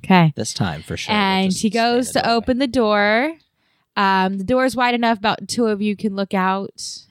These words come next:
Speaker 1: at any one time. And you guys take turns. And at, when you look out, you see it's like a, it's like a mist that is now surrounding the village, but it's like a yellowy,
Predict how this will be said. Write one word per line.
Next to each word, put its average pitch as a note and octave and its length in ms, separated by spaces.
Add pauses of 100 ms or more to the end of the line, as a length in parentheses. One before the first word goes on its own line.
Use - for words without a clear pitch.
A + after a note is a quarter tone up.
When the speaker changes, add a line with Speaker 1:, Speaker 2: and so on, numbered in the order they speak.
Speaker 1:
at F#3+ 140
any F#3+ 200
one F#3 260
time. F3 680 (460)
And - 80
you F3+ 60
guys F3+ 240
take F#3 240
turns. F3 600
And D#3+ 180 (340)
at, - 180
when G3+ 140
you G#3+ 140
look A3+ 220
out, G#3 520
you G3+ 100
see G#3+ 300
it's G#3 180
like G3 220
a, D#3+ 280 (440)
it's G3 180
like A3 120
a G3+ 80
mist G3 960 (280)
that G#3 140
is G3+ 140
now G3+ 220
surrounding G3 1160 (100)
the F#3+ 220
village, F#3 640
but G3 100
it's F#3 140
like G3 140
a F3+ 40
yellowy, E3+ 1000